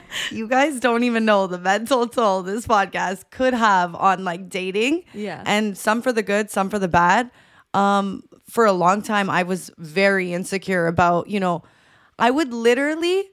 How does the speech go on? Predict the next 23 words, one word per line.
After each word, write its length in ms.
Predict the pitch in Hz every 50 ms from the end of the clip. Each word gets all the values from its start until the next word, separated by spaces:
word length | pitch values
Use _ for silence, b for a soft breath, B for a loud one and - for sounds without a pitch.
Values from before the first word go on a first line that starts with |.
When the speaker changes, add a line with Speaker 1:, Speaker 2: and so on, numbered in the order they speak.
| _ _ -
Speaker 1:
if 140 | - 220
I 120 | 226 208 233
was 180 | 269 294 269
talking 360 | - 220 202 208 - - 247 240
to 140 | - 247 226
a 60 | 202
guy, 200 | 185 180 170 180
which 220 | 190 214 214 -
is, 180 | 240 233 196 -
this 200 | _ 214 233 220
is 80 | 240 240
gonna 180 | 262 262 240 226
sound 200 | 190 214 196 202
so 120 | 208 202
fucked 300 | 190 - 185 180 175 -
up, 340 | 185 175 185 262 262 - _ _ _
but, 340 | - 202 190 185 165 - _ _ _ _ _ _ _ _ _ _ _ -
um, 320 | 185 180 175 175 175 - -
we've 160 | 202 - -
come 160 | - 185 180
a 60 | 190
long 180 | 190 190 202 208
way. 300 | 190 175 170 180 226